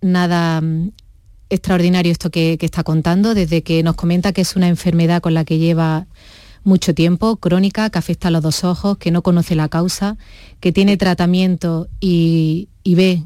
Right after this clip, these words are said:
que a pesar de eso no se controla. Y, y el tema de los brotes. Ha tocado usted varios aspectos fundamentales que tenemos que nosotros siempre plantear en los pacientes con,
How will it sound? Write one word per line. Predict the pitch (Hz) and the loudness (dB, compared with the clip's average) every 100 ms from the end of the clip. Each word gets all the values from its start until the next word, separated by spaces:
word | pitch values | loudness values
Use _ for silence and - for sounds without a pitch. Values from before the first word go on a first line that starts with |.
| 180 | -6
que | - | -4
a | 170 | -2
pesar | 165 185 170 | -2 0 0
de | 170 | 0
eso | 170 160 | 0 -2
no | 160 | -2
se | 170 | -4
controla. | 160 151 165 180 262 269 - - - - - - - - - | -6 -6 -4 -2 -4 -8 -20 -20 -20 -20 -20 -20 -20 -20 -4
Y, | 226 202 185 175 170 180 | 2 4 4 4 2 0
y | 190 | 0
el | 175 | 0
tema | 196 190 | 0 0
de | 175 | 0
los | 160 | -2
brotes. | 160 156 165 - | -4 -4 -4 -4
Ha | 202 | -4
tocado | 208 220 208 | -2 0 0
usted | - 226 220 | 0 -2 -2
varios | 185 196 202 | 0 0 0
aspectos | 185 208 - 208 | 0 -4 -4 -4
fundamentales | 196 180 170 165 185 196 | 0 0 2 0 0 -2
que | 170 | -2
tenemos | 165 170 175 | -2 0 -2
que | - 175 | -2 -4
nosotros | 170 170 180 170 | -2 -2 -2 -2
siempre | 175 170 | 0 0
plantear | 175 165 160 160 165 | 0 0 0 0 2
en | |
los | 170 | 0
pacientes | - - 165 156 165 | 0 0 0 0 -2
con, | - 160 156 151 | 0 2 0 -2